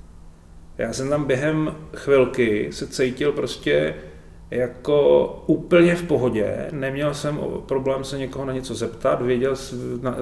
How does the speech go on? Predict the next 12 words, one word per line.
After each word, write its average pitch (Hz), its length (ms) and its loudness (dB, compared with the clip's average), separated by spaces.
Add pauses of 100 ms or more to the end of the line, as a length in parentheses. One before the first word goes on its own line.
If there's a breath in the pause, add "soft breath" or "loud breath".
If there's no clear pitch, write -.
pocítil 127 420 -2
jsem, 143 180 -6
že 127 80 -4
prostě 127 260 -6
ty 139 140 -2
lidi, 123 380 2 (400 loud breath)
eh, 123 400 -4 (180)
najednou 127 300 -2
nějak 147 220 2
mluvíme 147 320 0
stejným 151 380 0
jazykem, 180 680 6